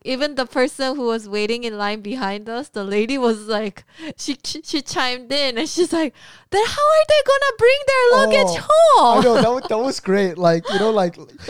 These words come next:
Speaker 2: you know, like, if you're having a discussion, all of a sudden some random head comes in and
Speaker 1: Yeah.
Speaker 2: butts in.
Speaker 1: Yeah,
Speaker 2: For the
Speaker 1: yeah.
Speaker 2: first time we worked to our benefit, the lady's like,
Speaker 1: Oh.
Speaker 2: "I don't get it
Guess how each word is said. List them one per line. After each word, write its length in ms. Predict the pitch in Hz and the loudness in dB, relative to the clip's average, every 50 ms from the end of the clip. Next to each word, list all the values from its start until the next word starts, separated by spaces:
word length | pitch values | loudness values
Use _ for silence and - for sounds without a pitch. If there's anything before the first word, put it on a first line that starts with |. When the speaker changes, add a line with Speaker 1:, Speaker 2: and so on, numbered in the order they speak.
| 262 | -8
Speaker 2:
you 80 | 254 - | -8 -6
know, 100 | 277 302 | -4 -2
like, 200 | 277 254 208 190 | -2 -2 -2 -2
if 80 | 180 - | -4 -2
you're 80 | 208 | 0
having 260 | 190 190 190 190 202 | 0 0 0 -2 0
a 60 | 208 185 | -2 0
discussion, 540 | 175 175 151 - - 156 147 147 - 175 | 0 -2 -4 -2 0 0 0 0 0 -2
all 100 | 165 156 | -4 -4
of 60 | 151 165 | -4 -4
a 40 | |
sudden 140 | 170 214 190 | -6 -8 -10
some 160 | - 190 165 | -8 -8 -4
random 320 | 139 139 139 143 156 170 160 | 0 0 2 2 0 0 0
head 220 | 151 147 147 147 - | 2 2 2 0 0
comes 220 | 165 165 156 165 | -4 -4 -2 -2
in 80 | 180 - | -2 0
and 80 | - - | 0 0
Speaker 1:
Yeah. 140 | - - | 2 2
Speaker 2:
butts 280 | 554 262 240 226 - - - 311 | 2 2 2 0 -2 -4 -8 -10
in. 60 | 302 _ - - 359 320 - - | -14 _ -20 -20 -20 -18 -12 -6
Speaker 1:
Yeah, 180 | 269 339 277 262 | -4 -2 -2 -2
Speaker 2:
For 80 | 208 202 | -2 -2
the 80 | - | -2
Speaker 1:
yeah. 60 | 247 | 0
Speaker 2:
first 200 | 247 226 233 233 | 0 0 0 0
time 120 | - 226 208 | -2 -4 -4
we 60 | 185 | -2
worked 180 | 175 180 190 190 | -2 -2 -2 -2
to 60 | - 202 | -2 -4
our 80 | 180 151 | -4 -4
benefit, 380 | 147 147 147 156 156 - 202 - | -4 -4 -6 -6 -6 -8 -8 -8
the 60 | 196 | -6
lady's 240 | 180 202 262 269 269 | -6 -6 -4 -2 -2
like, 100 | 254 240 | -2 -2
Speaker 1:
Oh. 240 | 226 233 - - - _ _ - | -4 -6 -10 -14 -20 _ _ -2
Speaker 2:
"I 60 | - | 0
don't 140 | 539 523 494 | 0 0 2
get 120 | 523 508 523 | 2 2 2
it 80 | 554 | 0